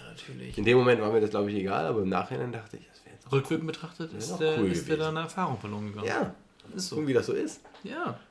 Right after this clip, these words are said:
Speaker 1: Ich sag dir aus meiner Erfahrung, ist, ist spannend. Aber vor allen Dingen der Teil, wo man mit Blaulicht durch die Gegend fahren kann, ist spannend.
Speaker 2: Ja, ich glaube, Blaulicht fuhren sie nicht, aber naja. Ähm, und in,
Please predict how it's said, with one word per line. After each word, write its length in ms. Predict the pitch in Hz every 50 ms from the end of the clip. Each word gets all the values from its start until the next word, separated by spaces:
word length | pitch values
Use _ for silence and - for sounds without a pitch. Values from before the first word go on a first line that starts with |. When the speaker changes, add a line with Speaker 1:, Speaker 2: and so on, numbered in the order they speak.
| - _ _ _ _ - _ -
Speaker 1:
Ich 120 | 165 151
sag 200 | 160 180 180 180
dir 240 | - 185 180 185 170
aus 140 | 143 - -
meiner 160 | 156 156 160
Erfahrung, 440 | 156 151 - 156 151 147 151 147 151 160 - _ _ _ _ - - - - - - - - - - - - - - - - _ _ _ _ _ _ _ - -
ist, 140 | - - - - _
ist 120 | - - -
spannend. 400 | - - - 131 110 101 92 - -
Aber 200 | - 117 123 120
vor 140 | - - 135
allen 80 | 139 143
Dingen 100 | 143 139
der 80 | 131 -
Teil, 260 | - 127 131 127 120
wo 40 | 123
man 240 | 120 120 117 117 113
mit 80 | 104
Blaulicht 320 | 107 120 120 120 110 101 -
durch 100 | - - -
die 40 |
Gegend 220 | - - 104 98 -
fahren 200 | - 98 101 110
kann, 160 | 107 104 107
ist 60 | 107 -
spannend. 340 | - - 113 - 101 - - - _ _ -
Speaker 2:
Ja, 140 | - - - - - -
ich 100 | - -
glaube, 280 | - 104 104 104 98 90 - - - - - _ _ _ - - - - -
Blaulicht 320 | 90 87 98 107 101 -
fuhren 220 | - 104 98 95
sie 80 | 92 92
nicht, 220 | 104 117 120 - -
aber 220 | 98 98 98 98 98 - _ _ _ _ _ _ _ _ -
naja. 240 | 110 107 95 82 87 - - _ _ - - - - - - - - - - -
Ähm, 360 | 139 143 143 143 143 - - - -
und 200 | 165 - - -
in, 160 | 139 143 -